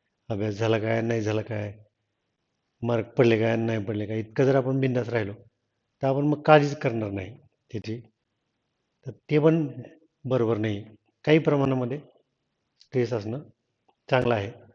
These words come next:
परंतु तो स्ट्रेस जो आहे ना, त्याचं रूपांतर अभ्यासामध्ये झालं पाहिजे. किंवा माझा आता एवढं राहिला अभ्यास, एवढं कमी आहे, मग मी भरून काढेन, जास्त वेळ जागून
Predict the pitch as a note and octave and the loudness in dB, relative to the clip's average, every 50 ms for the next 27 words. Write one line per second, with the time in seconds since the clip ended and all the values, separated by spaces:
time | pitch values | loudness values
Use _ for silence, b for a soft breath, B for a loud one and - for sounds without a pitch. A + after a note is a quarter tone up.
0 | _ _ _ _ _ _ _ _ _ _ _ _ _ _ - C3+ C#3 D3 C3+ D3 | _ _ _ _ _ _ _ _ _ _ _ _ _ _ -4 -2 -2 -2 -2 -4
1 | D#3 - - _ _ _ _ _ _ - D#3 D#3 D3 - - - D3+ D#3 D3+ C3+ | -8 -10 -10 _ _ _ _ _ _ 0 0 0 0 0 0 2 4 4 4 4
2 | D3+ C#3+ C3+ C3 C3+ D3+ - - - _ _ _ _ _ _ _ _ _ _ _ | 4 4 4 2 0 -4 -8 -16 -20 _ _ _ _ _ _ _ _ _ _ _
3 | _ _ _ _ - - B2+ A#2+ C#3+ C#3 D3 - D3+ D3+ D3 C#3 D#3 D3+ D3+ D3 | _ _ _ _ -4 -4 0 2 4 2 4 4 4 4 6 6 6 4 8 8
4 | D#3 C#3 - C3 C3 B2+ A#2+ A2 G#2 G2+ F2+ G2 G2+ F#2+ - - _ _ _ _ | 8 6 6 4 0 0 2 0 0 -2 -2 -4 -6 -8 -8 -16 _ _ _ _
5 | _ _ _ - - A#2 A#2+ B2+ B2 C3+ C#3 _ _ _ _ _ _ _ _ _ | _ _ _ -12 -8 -8 -6 -6 -8 -10 -12 _ _ _ _ _ _ _ _ _
6 | - A#2+ A#2 A#2 A#2+ B2 B2 A#2 B2+ B2 B2+ B2 A#2 A#2 A#2 A#2+ A2+ A2+ A2+ G#2+ | -8 -4 -2 0 0 0 -2 -2 -2 0 0 2 2 4 4 4 4 4 2 0
7 | F#2+ G2 G#2 G2 G2 - - - _ _ _ _ _ _ _ _ - A#2 A2+ A2+ | 0 -2 -6 -6 -8 -10 -14 -20 _ _ _ _ _ _ _ _ -6 -4 -4 -4
8 | A2+ - B2+ A#2 A#2 A2+ A2 A2 A2 A2+ A2+ A#2+ B2 A#2+ b b b b b b | -2 0 0 2 2 2 0 -2 -4 -4 -2 -2 -2 -2 b b b b b b
9 | b b b b b - B2 B2 A#2+ B2+ B2 A2+ B2 A2+ A2+ A2+ A2 A2+ A2 A2+ | b b b b b 0 2 4 4 4 2 2 0 0 0 0 -2 -2 -2 -2
10 | A#2+ G#2+ - - A#2+ A#2 A2+ A2 A#2+ A#2 A2 A2+ A2+ A2 A2+ | -4 -4 -4 -4 -4 -4 -2 -2 -2 -2 -2 -2 -4 -6 -8